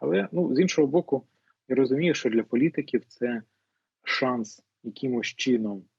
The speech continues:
вийти, повернутися до активної політичної діяльності, почати шукати прихильників і тому подібне. Тому ця їхня,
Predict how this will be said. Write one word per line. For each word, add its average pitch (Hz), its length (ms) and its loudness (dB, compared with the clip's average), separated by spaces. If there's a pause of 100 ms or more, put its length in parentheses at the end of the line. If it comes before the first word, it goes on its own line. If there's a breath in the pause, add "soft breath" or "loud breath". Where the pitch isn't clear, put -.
(680)
вийти, 117 760 2 (640)
повернутися 135 680 2
до 110 160 -2
активної 110 420 0
політичної 104 640 -4
діяльності, 135 720 -4
почати 110 480 -4 (500)
шукати 113 420 -4
прихильників 123 840 0
і 104 40 -4
тому 120 240 -4
подібне. 151 400 0
Тому 123 340 -4 (520)
ця 135 160 0
їхня, 117 540 -2